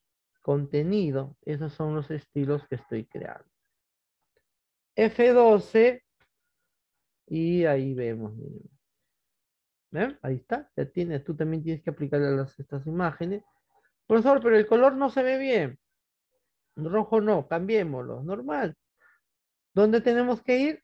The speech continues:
A los estilos. Sin necesidad de seleccionar nada. Simplemente te vas al estilo, por ejemplo, imagen dos.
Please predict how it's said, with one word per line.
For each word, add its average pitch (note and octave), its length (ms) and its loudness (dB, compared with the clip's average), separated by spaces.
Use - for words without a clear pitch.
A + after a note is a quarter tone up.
A C3+ 200 -2
los C3 260 -2
estilos. B2 760 -6
Sin D#4+ 380 -2
necesidad B3 560 -2
de C4+ 80 0
seleccionar E3+ 760 -4
nada. D3+ 500 -4
Simplemente D3 960 -4
te C#3 140 0
vas C#3+ 260 -2
al D#3 120 0
estilo, D3+ 500 -2
por C#3+ 120 -2
ejemplo, D3 320 -6
imagen C#3+ 520 -2
dos. G#3 380 4